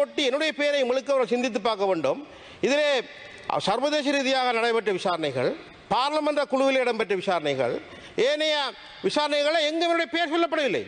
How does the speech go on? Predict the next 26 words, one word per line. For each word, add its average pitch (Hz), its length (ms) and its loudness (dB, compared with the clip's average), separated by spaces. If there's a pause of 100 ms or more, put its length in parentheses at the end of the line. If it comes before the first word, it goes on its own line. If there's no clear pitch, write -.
(120)
நானாகத்தான், 302 760 -2 (520)
நான் 190 200 -2
சிறைச்சாலையில் 294 640 2
இருந்தேன் 277 320 2
என்ற 254 160 -2
அடிப்படையிலே 185 560 0 (480)
அங்கு 277 240 2
வந்த 269 180 2 (100)
இளைஞர்கள், 247 520 2
அவர்களுடைய 254 340 2 (100)
எண்ணங்கள், 233 480 2
அவர்களுடைய 254 380 2
செயற்பாடுகள், 233 560 2
அவர்கள் 247 300 2
பயிற்று 247 280 -2
பெற்ற 226 180 0 (100)
விஷயங்கள், 185 420 0 (480)
நவ்வர் 294 380 2
மூலம் 254 260 2 (100)
எப்படி 254 300 -2
உரையாற்றினார், 220 500 2
அவருடைய 254 260 2
எண்ணக்கரு 269 520 0
என்ன 254 140 0 (480)
என்பதையெல்லாம் 269 600 0
நானாக 320 440 0